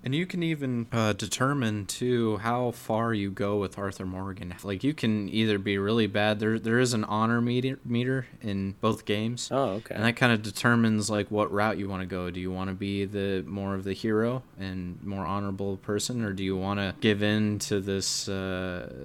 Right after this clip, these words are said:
Speaker 1: wrath of nature of, of this, you know, human behavior?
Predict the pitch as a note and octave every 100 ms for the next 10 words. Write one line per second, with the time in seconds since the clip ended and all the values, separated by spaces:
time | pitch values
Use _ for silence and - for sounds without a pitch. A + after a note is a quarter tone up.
0 | C2+ C2+ G2 G2 G2 F#2+ - F#2 F#2+ G2+
1 | - - - F#2+ F2+ G2+ F#2+ - G2 F#2+
2 | F#2 F#2 - C#2+ E2 G2+ G#2+ F#2 F#2+ -
3 | - G2 G#2+ G2+ F#2+ - G#2 G2+ F#2+ F2+
4 | G#2+ G#2 G2+ F#2